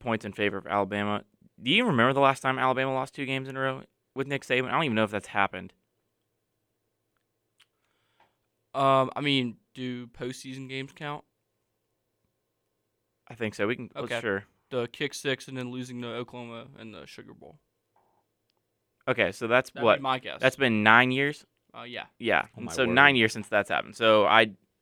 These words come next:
Speaker 1: do not see Alabama losing this one.
Speaker 3: I don't envy Mississippi State because that is going to be the most conditioned team, that Alabama squad coming into Saturday after Nick Saban makes them run lap after
Speaker 1: After the
Speaker 3: lap
Speaker 1: most
Speaker 3: after lap.
Speaker 1: penalties they've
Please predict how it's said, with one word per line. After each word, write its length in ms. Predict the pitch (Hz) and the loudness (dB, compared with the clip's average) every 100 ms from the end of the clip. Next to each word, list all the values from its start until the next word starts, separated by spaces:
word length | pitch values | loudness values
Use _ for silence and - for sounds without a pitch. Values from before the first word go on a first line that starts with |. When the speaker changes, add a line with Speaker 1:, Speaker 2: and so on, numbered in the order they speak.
| _ - | _ -10
Speaker 1:
do 160 | 120 131 | 0 4
not 200 | 117 113 | 4 4
see 160 | 113 | 2
Alabama 360 | 101 98 98 95 | 4 4 2 -2
losing 260 | 95 92 98 | -6 -8 -14
this 160 | 98 | -18
one. 240 | - - - | -20 -20 -10
Speaker 3:
I 120 | - | -6
don't 260 | 110 113 107 | -4 -4 -4
envy 280 | 107 101 101 | -4 -4 -4
Mississippi 500 | 98 98 - 95 92 | -4 -6 -8 -8 -8
State 440 | - 107 95 90 | -8 -2 -2 -2
because 220 | 104 101 | -6 -4
that 120 | 98 117 | 2 2
is 100 | 113 | 2
going 180 | 123 | -2
to 40 | 113 | 0
be 180 | 110 101 | 0 0
the 220 | 113 123 | 0 -2
most 600 | 127 113 110 117 - - - 120 | 2 4 2 0 -10 -20 -20 -10
conditioned 640 | 123 104 101 104 113 101 | -4 -2 -2 -4 -4 -6
team, 280 | - 104 92 | -4 -4 -2
that 100 | 92 | 0
Alabama 380 | 92 95 98 98 | 2 2 0 -4
squad 360 | - 107 101 107 | -4 0 0 0
coming 280 | 110 104 107 | -6 -6 -4
into 140 | 104 | -4
Saturday 440 | - 107 113 113 | 0 0 0 2
after 180 | 113 110 | 0 0
Nick 180 | 98 98 | -2 -4
Saban 300 | - 95 95 | -4 -4 -2
makes 220 | 95 90 | -4 -6
them 220 | 104 92 | -6 -6
run 160 | 90 87 | -4 -4
lap 320 | 87 85 87 | -4 -6 -6
after 140 | 85 123 | 0 0
Speaker 1:
After 160 | - | 2
the 80 | 123 | 0
Speaker 3:
lap 80 | 120 | 4
Speaker 1:
most 240 | 127 151 | 4 4
Speaker 3:
after 200 | 82 90 | -2 -8
lap. 220 | 82 82 | -10 -10
Speaker 1:
penalties 480 | - 139 123 110 104 | -2 0 2 0 -2
they've 220 | - 107 | -2 -4